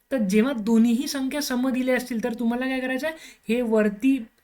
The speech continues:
आलेले पाच अधिक हे खाली उरलेले एक, यांची काय करायची आहे? बेरीज. समजलं का? हे वरती जे पाच होते आणि खाली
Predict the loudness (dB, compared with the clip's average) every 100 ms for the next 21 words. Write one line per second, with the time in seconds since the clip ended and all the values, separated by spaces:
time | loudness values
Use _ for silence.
0 | -2 2 4 4 0 -2 2 2 2 -10
1 | -20 _ _ -2 0 0 0 -4 -2 0
2 | 0 2 2 2 2 0 -2 2 2 2
3 | -6 _ _ 2 4 4 0 -2 -2 -2
4 | -2 -4 0 2 2 0 -6 -14 -8 -2
5 | 0 0 -4 -6 -8 -12 _ _ -20 -20
6 | _ _ 0 2 0 0 0 -2 2 4
7 | 4 2 -4 -4 -4 0 0